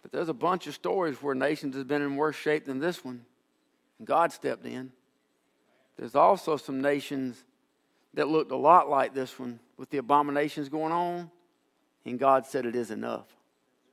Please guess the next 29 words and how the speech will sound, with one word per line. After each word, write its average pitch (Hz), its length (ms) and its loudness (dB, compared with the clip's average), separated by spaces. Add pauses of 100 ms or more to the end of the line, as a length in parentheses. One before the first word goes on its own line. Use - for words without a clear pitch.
(1120)
And 127 140 -6
God 139 260 6
removed 117 400 -6
them. 117 160 -14 (260)
He 170 120 2
doesn't 156 180 2
owe 143 160 2
the 139 60 0
United 123 360 -4
States 143 380 -4
anything. 117 500 -10 (1400)
But 123 100 -4
he 139 80 0
still 170 300 -2
says, 151 240 0
"If 156 160 -2
my 156 160 0
people, 139 520 -8 (960)
which - 160 -14
are 127 60 -10
called 131 320 2
by 139 160 2
my 143 180 0
name, 127 420 -4
will 113 100 -12
humble 151 280 -4
themselves 156 580 -4
and 165 140 -10
pray, 107 380 -10